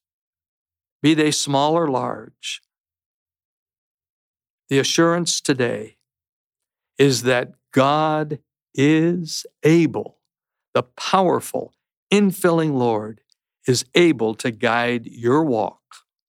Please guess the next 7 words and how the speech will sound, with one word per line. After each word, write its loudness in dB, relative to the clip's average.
He 2
cares 0
about 0
everything 0
in -2
your 0
life -6